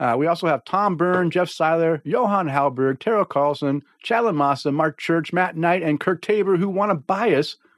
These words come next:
a virtual beer. And if you enjoy the content we provide, we invite you to support the show by toasting your hosts or becoming a virtual, or with a, or buying us a virtual beer, or even becoming a virtual producer. You can explore the options on our support page by visiting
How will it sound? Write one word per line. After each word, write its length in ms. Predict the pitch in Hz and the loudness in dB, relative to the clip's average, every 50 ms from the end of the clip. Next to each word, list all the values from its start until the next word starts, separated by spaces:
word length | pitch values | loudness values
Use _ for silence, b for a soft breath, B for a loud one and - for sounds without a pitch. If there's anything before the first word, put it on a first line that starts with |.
| b b - | b b -2
a 40 | 156 | -2
virtual 460 | 117 123 127 123 - - 127 123 117 | 0 0 0 0 0 0 0 0 0
beer. 400 | 92 113 107 123 180 214 233 b b b b b b | 0 0 0 2 2 0 -2 b b b b b b
And 100 | - 196 | -4 -2
if 80 | 190 214 | 0 0
you 100 | 233 220 | 0 0
enjoy 300 | 190 156 147 277 330 349 | 0 0 0 0 0 0
the 80 | 285 | 0
content 380 | - - 151 131 131 - 143 127 | -2 -2 -2 -2 -2 -2 -2 -2
we 60 | 120 | -2
provide, 400 | 113 110 101 110 107 107 113 117 | -2 -2 0 0 2 2 2 2
we 160 | 127 135 139 | 2 2 2
invite 340 | 143 135 - 196 226 202 - | 2 2 2 0 0 0 -2
you 80 | 226 202 | -2 -4
to 100 | 214 185 | -4 -2
support 400 | - 208 - - - 294 254 - | -2 -4 -4 -2 -4 -4 -2 -4
the 60 | 170 | -6
show 240 | - - 117 107 101 | -4 -2 -2 0 2
by 160 | 120 120 117 | 2 0 0
toasting 460 | - - - 151 175 170 - 247 220 | -2 -2 0 0 0 0 -2 -4 -2
your 120 | 226 208 | 0 2
hosts 300 | 190 185 175 180 170 - - - | 2 2 2 0 -2 -4 -2 0
or 340 | 240 254 247 220 214 196 b b b b b b b b | 2 2 2 2 0 -2 b b b b b b b b
becoming 480 | - 226 208 - 202 202 190 196 190 185 | -8 -6 -4 -2 -4 -2 -2 -2 0 0
a 100 | 185 180 | 0 0
virtual, 560 | 156 117 - 135 151 - - - 165 160 165 - _ _ | 0 0 -2 -2 -2 -2 -4 -4 -4 -4 -4 -6 _ _
or 120 | - 131 127 | -2 0 0
with 140 | 131 120 - | 0 0 -2
a, 120 | 120 117 - _ | -4 -4 -4 _
or 100 | - 127 | -4 -4
buying 300 | 113 - 143 208 196 165 | -2 0 -2 0 0 0
us 120 | 165 - - | 0 -2 -2
a 20 | |
virtual 340 | 135 143 165 147 - 151 131 | -2 -2 -2 0 0 -2 -2
beer, 380 | 113 120 117 110 110 113 113 b b b b b b b | 0 0 0 2 2 0 -2 b b b b b b b
or 120 | - 139 147 | -2 0 0
even 140 | 170 165 175 | 2 2 0
becoming 340 | 165 - - 156 156 156 147 | 0 0 2 0 2 2 2
a 60 | 131 | 2
virtual 300 | 110 123 127 - - 120 | 2 0 0 0 0 -2
producer. 520 | - 123 104 107 104 95 - 107 104 101 b b b | -2 -2 -2 -2 -2 -2 -2 -4 -4 -4 b b b
You 100 | 151 135 | -2 0
can 100 | 135 - | 0 0
explore 340 | - - - - 196 208 202 | -2 -2 -2 0 0 2 2
the 100 | 185 160 | 2 2
options 440 | 131 127 123 - - - - 131 - - | 2 2 0 -2 -4 -4 -4 -4 -4 -2
on 180 | - 220 226 | -2 0 0
our 80 | 214 190 | 0 0
support 380 | - 156 - - 117 117 110 | -2 -4 -2 0 0 0 0
page 260 | - 107 110 110 107 - | 0 -2 -2 -2 0 -2
by 140 | 110 113 | -2 -4
visiting 520 | 113 127 202 240 208 160 120 107 101 107 | -2 -2 -4 -2 -2 -2 -2 -2 -4 -4